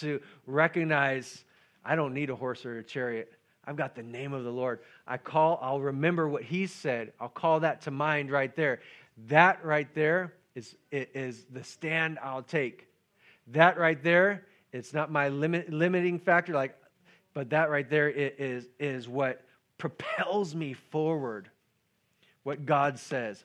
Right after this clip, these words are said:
past all this other stuff that people would try to cause me to be restricted by.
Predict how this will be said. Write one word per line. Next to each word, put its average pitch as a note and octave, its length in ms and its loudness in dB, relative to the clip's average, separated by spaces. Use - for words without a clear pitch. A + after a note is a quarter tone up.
past - 580 6
all E3 220 4
this D#3 240 -4
other D3 240 4
stuff B2 360 -6
that B2+ 180 -6
people C#3+ 380 -2
would B2 240 -4
try C#3+ 240 2
to C3 100 0
cause D3 360 0
me C3+ 120 -4
to B2+ 80 -8
be B2 180 -8
restricted A#2+ 840 -12
by. A2 320 -10